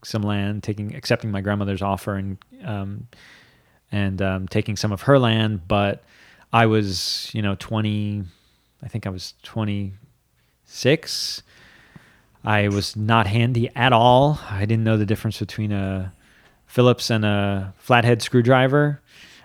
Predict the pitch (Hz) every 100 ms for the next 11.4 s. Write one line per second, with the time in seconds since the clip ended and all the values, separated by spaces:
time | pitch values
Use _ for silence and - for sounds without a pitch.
0 | _ - 107 104 104 101 101 98 - -
1 | - - - _ _ _ 139 107 104 104
2 | 101 104 101 101 98 98 98 90 82 _
3 | _ _ _ _ _ _ _ _ _ _
4 | - 214 113 110 107 107 107 107 107 101
5 | - - - 113 113 120 117 110 98 120
6 | 135 127 - _ _ 123 117 110 120 117
7 | 117 110 104 98 - - - _ - 131
8 | 117 107 107 113 110 120 - 107 107 107
9 | 110 110 113 107 - 107 104 104 101 -
10 | 113 110 120 113 - 110 107 104 92 123
11 | 123 139 147